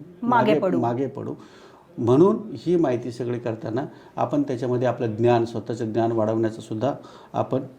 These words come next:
Speaker 1: प्रयत्न केला पाहिजे.
Speaker 2: म्हणजे
Speaker 1: ते
Speaker 2: आपलं सॉफ्टवेअर सुद्धा वेळोवेळी अपडेट करण्याची गरज आहे.
Speaker 1: हां, म्हणजे जसं आपण हे,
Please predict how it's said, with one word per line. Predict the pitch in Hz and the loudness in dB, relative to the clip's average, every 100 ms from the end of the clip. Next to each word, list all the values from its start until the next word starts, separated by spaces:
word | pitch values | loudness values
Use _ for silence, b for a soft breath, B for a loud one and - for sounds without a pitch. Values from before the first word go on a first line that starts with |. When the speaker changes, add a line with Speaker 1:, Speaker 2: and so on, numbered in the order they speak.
| - | -4
Speaker 1:
प्रयत्न | 139 135 131 | -2 0 0
केला | 120 110 | 2 0
पाहिजे. | 110 117 | 0 -2
Speaker 2:
म्हणजे | 139 226 | 0 2
Speaker 1:
ते | |
Speaker 2:
आपलं | 208 247 269 | 2 2 2
सॉफ्टवेअर | 269 254 277 277 | 2 0 2 2
सुद्धा | 285 233 262 170 | 0 0 0 0
वेळोवेळी | 208 220 240 247 | 0 0 2 2
अपडेट | 233 196 220 | 0 -2 -4
करण्याची | 208 190 196 196 | -4 -4 -6 -6
गरज | 185 190 151 | -4 -4 -6
आहे. | - - | -12 -18
Speaker 1:
हां, | - 160 113 107 | -2 0 0 -2
म्हणजे | 113 131 | 0 0
जसं | 131 123 156 147 | 0 -2 2 2
आपण | 139 147 131 | 2 -2 -2
हे, | 131 131 123 113 | 0 0 0 -2